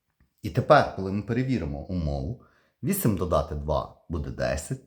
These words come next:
десять відняти дев'ять буде один, один дорівнює один. Наша рівність рівна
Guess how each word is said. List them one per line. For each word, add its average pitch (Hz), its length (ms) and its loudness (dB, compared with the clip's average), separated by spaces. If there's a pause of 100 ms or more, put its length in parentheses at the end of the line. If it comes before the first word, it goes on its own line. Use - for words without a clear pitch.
(100)
десять 82 460 -2
відняти 131 420 0
дев'ять 139 520 0
буде 76 240 -4
один, 113 460 0 (240)
один 80 560 -2
дорівнює 80 520 -2
один. 120 420 2 (680)
Наша 117 360 4
рівність 73 440 -6 (200)
рівна 85 580 -4